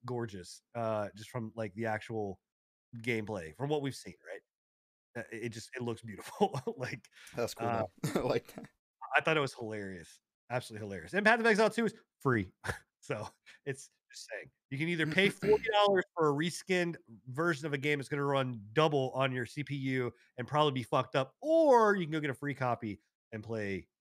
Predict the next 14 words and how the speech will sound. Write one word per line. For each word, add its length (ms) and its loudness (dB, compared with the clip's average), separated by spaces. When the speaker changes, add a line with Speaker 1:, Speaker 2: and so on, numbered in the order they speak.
Speaker 1:
Path 120 -12
of 60 -18
Exile 220 -20
two. 160 -4
Speaker 2:
Of 60 2
a 60 8
brand 260 6
new 140 4
game, 240 -2
not 240 2
a, 140 0
not 180 2
a 40 -2
reskin. 420 -8